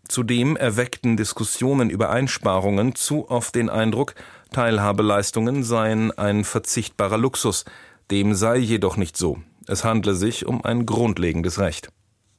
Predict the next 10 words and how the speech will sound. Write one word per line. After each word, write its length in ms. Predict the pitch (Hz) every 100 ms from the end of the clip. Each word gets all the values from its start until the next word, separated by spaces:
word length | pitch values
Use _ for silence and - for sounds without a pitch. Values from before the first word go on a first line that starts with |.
| _ _ _ - - - - -
Am 320 | - 120 123 127
morgigen 580 | 120 127 123 123 139 156
europäischen 680 | - 113 107 113 107 113
Protesttag 880 | 104 110 - 117 - - 104 92 -
zur 200 | - 95
Gleichstellung 600 | 85 101 98 - 90 87 80
von 260 | 92 85
Menschen 480 | 90 95 - 92 90
mit 180 | 90 -
Behinderung 540 | 92 107 104 98 110